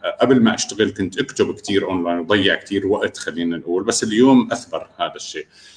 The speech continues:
آه، فهي المرحلة العمرية، خلينا نقول، من مثلا بعد س-، من بداية السنة تانية جامعة لحتى بعد ما تتخرج بسنة سنتين. هذا الفترة من العمر لازم أنت تجرب فيها أشياء،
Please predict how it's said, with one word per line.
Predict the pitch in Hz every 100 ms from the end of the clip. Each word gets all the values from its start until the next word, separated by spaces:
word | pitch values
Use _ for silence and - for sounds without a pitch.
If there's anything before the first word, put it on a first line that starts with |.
| _ -
آه، | 92
فهي | - 101 147
المرحلة | 175 175 - 170
العمرية، | 143 113 110 120 120 113
خلينا | 113 107 107
نقول، | 104 113 117 101 -
من | 101 98
مثلا | 98 - 101 95 92 - -
بعد | 117 123 127
س-، | - 98
من | 98
بداية | 107 120 143
السنة | - - 123 110
تانية | 123 120 117
جامعة | 110 123 123 117 117 107
لحتى | 95 - - 104
بعد | 107 107
ما | 104
تتخرج | - - 104 95 87
بسنة | - 92
سنتين. | 85 85 82 85 82 - - -
هذا | 147 170 170
الفترة | - - - 139
من | 123
العمر | 120 131 131 123
لازم | 123 120 113
أنت | 110 113
تجرب | 110 - 101 120 120 120
فيها | - 117 117
أشياء، | - 110 110 113 117